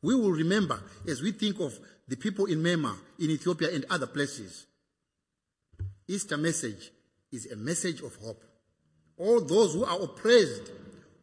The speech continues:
all those who are tired, you know, who are weary of the burdens of life, Easter is a time of hope,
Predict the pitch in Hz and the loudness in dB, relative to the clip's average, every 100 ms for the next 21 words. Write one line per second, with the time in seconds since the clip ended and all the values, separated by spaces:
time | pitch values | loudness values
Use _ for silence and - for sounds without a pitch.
0 | 196 214 180 131 196 139 165 170 - - | 2 4 4 4 2 2 0 -2 -2 0
1 | 170 113 95 - - - _ _ 123 147 | 0 0 -8 -20 -20 -20 _ _ -4 -2
2 | 135 156 185 156 170 226 147 101 - - | -2 -2 0 2 4 4 4 -6 -10 -18
3 | - - - 117 123 104 185 147 127 135 | -18 -14 -10 -8 -6 2 2 2 -2 -4
4 | 147 123 90 - - - - - - - | -2 -2 -4 -16 -20 -20 -20 -20 -20 -20
5 | - 185 180 - 127 - - - - 117 | -10 -4 -4 -2 -4 -4 -18 -20 -12 -10
6 | 113 - 147 113 90 - _ _ - 110 | -10 -4 -2 -2 -6 -20 _ _ -14 -14
7 | - 117 135 | -10 -8 -8